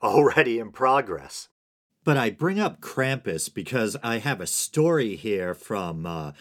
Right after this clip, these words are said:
Hemant Mehta's Only Sky blog, if that's the proper term. And it's dated, uh, actually today, November twentieth, and it's entitled,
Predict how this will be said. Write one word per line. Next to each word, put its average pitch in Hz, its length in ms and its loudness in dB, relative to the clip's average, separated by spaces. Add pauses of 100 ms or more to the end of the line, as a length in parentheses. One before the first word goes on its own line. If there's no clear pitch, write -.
(300)
Hemant 175 400 -2
Mehta's 120 680 0
Only 110 400 -2
Sky 127 480 -2
blog, 123 480 -2
if 95 160 -6
that's 87 360 -10
the 82 420 -6 (100)
proper 90 380 -8
term. 104 480 -6 (640)
And 135 320 2
it's - 200 -4
dated, 151 680 2
uh, 113 280 0
actually 113 680 -2
today, 147 440 -2
November 90 500 -4
twentieth, 127 720 -6
and 92 80 -8
it's 82 160 -10
entitled, 127 640 -4